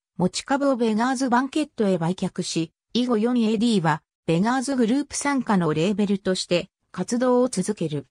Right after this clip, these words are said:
二千八年、ベガーズグループの事業再構築が行われ、ベガーズバンケットとトゥーピュアの両レーベルが四エーディーに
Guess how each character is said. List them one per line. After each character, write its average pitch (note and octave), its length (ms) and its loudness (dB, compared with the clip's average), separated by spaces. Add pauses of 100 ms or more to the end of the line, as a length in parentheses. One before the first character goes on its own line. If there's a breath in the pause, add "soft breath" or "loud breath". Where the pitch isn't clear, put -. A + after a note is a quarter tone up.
(500)
二 F#3 140 2
千 D#4 320 0
八 F#3+ 360 -2
年、 F#3 240 0 (200)
ベ E3+ 140 2
ガ A#3+ 180 2
ー B3+ 40 -2
ズ C#4+ 120 -2
グ C4 140 0
ル C4+ 80 0
ー C4 80 0
プ G#3+ 160 0
の F3 120 2
事 E3 120 -4
業 B3 240 0
再 C4+ 260 -4
構 C4 220 -2
築 - 280 -6
が D#3 180 2
行 F3 160 -2
わ F3 260 2
れ、 D#3 200 -2 (220)
ベ E3 120 2
ガ A#3+ 200 0
ー - 20 -4
ズ C#4+ 140 -2
バ D4 100 0
ン D4+ 80 -6
ケ C#4 100 -2
ッ B3+ 120 -6
ト F#3+ 120 -2
と D#3+ 160 0
ト - 160 -4
ゥ A3+ 60 2
ー - 80 -2
ピ A#3+ 160 0
ュ B3+ 120 2
ア A3+ 80 2
の E3+ 140 2
両 F#3 220 2
レ C4 180 0
ー - 20 -2
ベ A#3 140 0
ル A3 100 0
が G#3 100 0
四 G#3 340 2
エ G3 160 2
ー F#3+ 40 -2
デ G3+ 80 2
ィ F3+ 140 2
ー - 40 0
に D3+ 220 -2